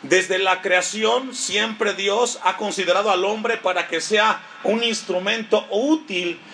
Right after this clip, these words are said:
que pueda beneficiar al otro. A veces queremos que las cosas cambien y pedimos y oramos, "Señor,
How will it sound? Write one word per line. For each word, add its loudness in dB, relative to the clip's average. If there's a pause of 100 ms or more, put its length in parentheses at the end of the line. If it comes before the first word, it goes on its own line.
(140)
que 6
pueda 4
beneficiar -2 (200)
al 4
otro. -2 (2250)
A 6
veces 0
queremos 2
que -2
las 0
cosas -2
cambien -2 (2000)
y 2
pedimos 0 (300)
y 0
oramos, 2 (840)
"Señor, 2